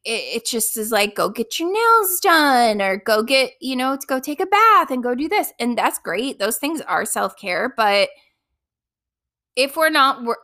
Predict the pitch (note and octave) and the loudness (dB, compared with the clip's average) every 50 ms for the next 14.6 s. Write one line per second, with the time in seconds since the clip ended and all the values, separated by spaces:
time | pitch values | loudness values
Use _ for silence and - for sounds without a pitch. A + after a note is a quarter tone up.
0 | _ A3 A3+ A3+ A#3 - - G4 G4 C4 C#4 D#4 C4 G#3+ G#3+ A3 G#3+ - C4+ C4 | _ 2 2 2 0 0 -2 -2 -2 -2 -4 -8 -6 -4 -4 -6 -6 -6 -6 -8
1 | C4 B3 C4+ C4 G#3+ G#3+ G#3 F#3+ F#3+ F#3+ F#3+ F#3+ F#3 F#3 G#3 - - B3 A#3+ B3+ | -8 -8 -4 -2 -2 0 0 -2 -4 -4 -6 -4 -4 -4 -6 -8 -8 -6 -4 -4
2 | C4+ C#4+ C#4 B3+ G#3 G#3+ A#3 G#3+ G3+ F#3 - - G3+ G3+ A3 - - A3+ B3 G#3 | -4 -4 -4 -6 -6 -6 -2 -2 -2 -2 -2 0 -2 -2 0 -2 -6 -2 -2 -2
3 | G3+ F#3+ F#3 G3 G3+ - A3 G#3+ A3 A3 G3 F#3+ F#3 G3 G#3+ - - G3+ F#3+ F#3 | -2 0 -2 -4 -4 -4 -10 -8 -6 -6 -4 -4 -4 -4 -6 -6 -4 -4 -4 -2
4 | A3 C4 D4 D4+ C#4 - A3 - B3 A3+ A3 G#3+ A3 A#3+ A3+ - A#3+ G#3+ G#3 G3 | -2 -2 -4 -4 -4 -6 -6 -6 -4 -2 -2 -4 -4 -6 -6 -2 -2 0 0 0
5 | G3 A#3 B3 A#3 A3+ - G#3 G3+ F#3 F#3 G3+ - - G3 G3+ G3 G3+ G3+ F3+ F3+ | 0 0 0 -2 -2 -4 -8 -8 -8 -8 -8 -8 -6 -6 -6 -6 -6 -10 -14 -16
6 | _ _ G#3 G#3 G3 F#3+ F3+ F3+ F#3+ F#3+ F#3 F#3+ A3 C4 B3+ - G3+ G3+ G3+ G3+ | _ _ -12 -10 -8 -6 -6 -4 -4 -2 0 0 0 0 0 -2 -2 -2 -2 0
7 | G#3 A3+ B3 B3+ A3+ A3 _ _ - A3 G#3 A#3 B3+ - - B3 A#3+ A3 G3+ F#3 | 0 0 0 0 -2 -2 _ _ 0 0 0 0 0 -2 -2 0 2 2 2 2
8 | F#3+ G3 G#3+ G#3 - A#3+ A#3 A3 G#3 - - C4 C#4+ C#4+ B3+ A#3 G#3+ G#3 G3+ F#3+ | 2 0 0 0 -2 -2 -2 -4 -6 -6 -6 -2 0 2 4 6 6 6 6 2
9 | - _ _ _ _ _ _ _ _ _ _ _ _ _ _ _ _ - B3+ C#4+ | -2 _ _ _ _ _ _ _ _ _ _ _ _ _ _ _ _ 2 2 4
10 | C#4+ E4 D#4+ D4+ C#4 B3 A3 F#3+ G3 B3 D4 E4 D#4 B3+ A3 G#3 G3+ F#3 E3+ G3 | 4 2 0 2 0 -2 -4 -4 -6 -6 -4 0 2 2 0 0 -2 -6 -6 -8
11 | - - - A#3+ A#3+ B3 B3 - C4 A#3+ A#3 G3+ G3+ G#3 G#3+ G#3 G#3 G3 F#3+ F#3 | -6 -4 -4 -4 -4 -4 -6 -6 -4 -4 -4 -4 -2 -4 -4 -6 -4 -6 -6 -6
12 | F#3 F#3 G#3 A#3 C4 B3 B3+ G#3 G3 F3+ F3 F3 F3 - - G#3 G3+ G#3 G3+ G3 | -2 0 2 2 2 0 0 0 0 0 0 -2 -4 -6 -8 -8 -6 -2 0 0
13 | G3+ G#3 G#3 G#3 A3+ A3 G3+ G3 G3+ G3 G3 G3+ - A3 G3+ G3+ - G3+ G3 - | 0 0 0 -2 -2 -2 -2 2 2 2 2 2 0 -2 -2 -2 -4 -10 -10 -8
14 | G3 F#3+ F#3+ G#3+ B3 C#4 C#4 B3+ A#3 A3+ - | -10 -10 -2 0 2 4 4 4 2 0 -4